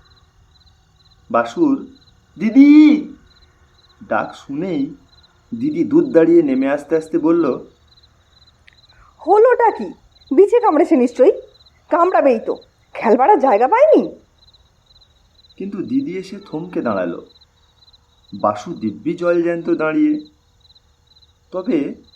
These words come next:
Speaker 1: বাসুর চোখ দুটো গোল আলুর মতো, আর মাথার চুল সজারুর কাঁটার মতো। দিদি আসতেই বাসু নীরবে শুধু আঙুল বাড়িয়ে দেখালো।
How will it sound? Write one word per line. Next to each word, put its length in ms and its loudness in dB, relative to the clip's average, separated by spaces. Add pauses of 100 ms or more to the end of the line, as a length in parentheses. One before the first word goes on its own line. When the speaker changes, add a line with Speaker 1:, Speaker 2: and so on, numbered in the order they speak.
(360)
Speaker 1:
বাসুর 400 -4
চোখ 380 -6
দুটো 260 -12
গোল 320 0
আলুর 320 0
মতো, 320 -10 (840)
আর 140 -8
মাথার 400 -8
চুল 520 -8 (200)
সজারুর 580 -6
কাঁটার 320 -8
মতো। 240 -18 (1600)
দিদি 380 -8 (100)
আসতেই 760 -4
বাসু 420 -4
নীরবে 460 -4
শুধু 360 -12
আঙুল 440 -8
বাড়িয়ে 300 -6
দেখালো। 440 -8